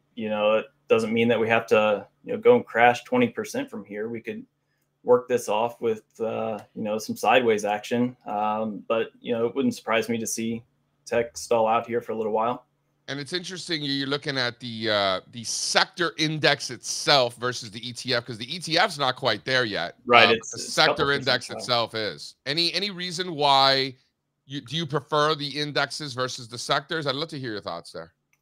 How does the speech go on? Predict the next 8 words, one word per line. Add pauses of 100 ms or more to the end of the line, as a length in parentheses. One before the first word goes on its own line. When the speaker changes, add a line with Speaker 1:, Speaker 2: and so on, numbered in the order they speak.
Speaker 1:
Yeah,
I,
I
prefer
the
indexes
myself. (160)
Um,